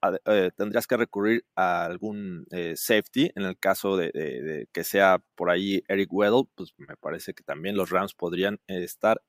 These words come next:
en problemas. Así es que, eh, ahí es donde yo veo como que el punto débil para esta defensiva de los Rams. Eh,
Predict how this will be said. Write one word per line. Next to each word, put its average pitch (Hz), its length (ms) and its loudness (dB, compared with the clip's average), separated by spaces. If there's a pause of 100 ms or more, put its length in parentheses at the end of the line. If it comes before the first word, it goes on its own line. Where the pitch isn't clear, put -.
en 113 180 -2
problemas. 113 560 2
Así 101 160 -8
es 107 80 -10
que, - 200 6 (420)
eh, 117 800 2 (460)
ahí 127 220 6
es 160 80 4
donde 156 240 2
yo 139 140 2
veo 151 220 4
como 139 240 -4
que 120 100 -2
el 113 100 2
punto 170 380 -2
débil 120 240 2
para 104 180 -2
esta 113 140 -6
defensiva 104 480 -2
de 92 80 0
los 95 120 -2
Rams. 113 360 -2 (360)
Eh, - 120 -14